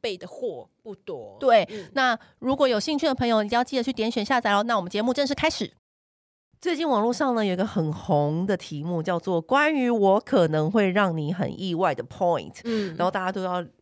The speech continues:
Speaker 2: 在下面留言这样子，有说几大点，就是可能会让你意外的点。然后我们就想说，“哎，好适合拿来做 podcast 节目的主题哦。”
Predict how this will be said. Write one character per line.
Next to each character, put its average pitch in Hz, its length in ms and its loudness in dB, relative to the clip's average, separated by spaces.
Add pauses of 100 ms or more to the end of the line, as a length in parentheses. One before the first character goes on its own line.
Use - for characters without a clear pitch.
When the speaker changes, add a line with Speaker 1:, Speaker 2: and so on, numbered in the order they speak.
Speaker 2:
在 175 120 -2
下 170 180 -2
面 170 180 -2
留 143 220 -2
言 135 160 -4
这 - 80 -10
样 127 180 -2
子， 110 240 -14 (440)
有 180 120 -2
说 233 180 -2
几 147 240 -12
大 143 240 0
点， - 280 -10
就 175 100 -8
是 190 160 -4 (140)
可 - 100 -2
能 190 80 0
会 240 80 4
让 285 140 0
你 220 120 -6
意 262 140 -2
外 262 120 2
的 202 100 0
点。 156 320 -4
然 180 100 0
后 254 60 -4
我 - 0 -
们 175 100 -8
就 208 60 -10
想 220 160 -6
说 226 180 -4
，“哎， 359 140 -2
好 - 200 -2
适 349 200 -2
合 233 140 0
拿 190 120 -2
来 185 100 -2
做 208 220 -4
podcast 226 400 -2
节 151 160 -2
目 175 180 0
的 - 60 0
主 - 160 -12
题 - 260 -10
哦。” 104 140 -4